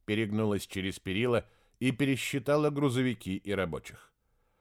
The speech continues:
Она записала, сколько внизу бульдозеров и экскаваторов. На вид всё было в порядке, ничего необычного или не на своём месте. Рабочие покрыты липкой чернотой от тяжкого труда,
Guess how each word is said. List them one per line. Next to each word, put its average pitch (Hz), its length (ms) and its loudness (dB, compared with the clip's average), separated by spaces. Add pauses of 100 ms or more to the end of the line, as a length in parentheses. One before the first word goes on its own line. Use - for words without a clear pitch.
(140)
Она 151 280 4
записала, 156 540 2
сколько 143 420 2
внизу 127 340 2
бульдозеров 113 800 2
и 101 180 -2
экскаваторов. 80 840 -6 (520)
На 110 160 2
вид 156 180 4
всё 156 220 0
было 143 180 4
в - 80 -6
порядке, 78 600 -2 (300)
ничего 98 380 -2
необычного 98 800 -2 (140)
или 101 200 0
не 98 140 0
на 98 100 -2
своём 92 400 0
месте. - 480 -8 (520)
Рабочие 110 640 0
покрыты 117 520 0
липкой 127 400 0
чернотой 113 600 0
от - 340 -6
тяжкого 98 460 0
труда, 87 480 -4